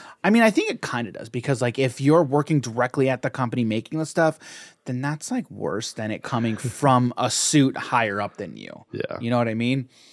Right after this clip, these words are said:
Speaker 1: So, yeah. Um, co-, they've got four points here. Um, "They are briefly delaying rollout of O G L changes due to the backlash." I'm assuming that was ba-, the, the backlash, um, like, once they sent it to their, their partners, okay?
Speaker 2: Yeah.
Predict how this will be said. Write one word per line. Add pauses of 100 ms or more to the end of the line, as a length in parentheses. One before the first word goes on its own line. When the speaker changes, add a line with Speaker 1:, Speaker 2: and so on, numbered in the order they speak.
(260)
Speaker 1:
So,
yeah. (340)
Um,
co-,
they've
got
four
points
here. (500)
Um,
"They
are
briefly
delaying
rollout
of
O
G
L
changes
due
to
the
backlash." (220)
I'm
assuming
that
was
ba-,
the,
the
backlash, (480)
um,
like,
once
they
sent
it
to
their,
their
partners,
okay?
Speaker 2:
Yeah.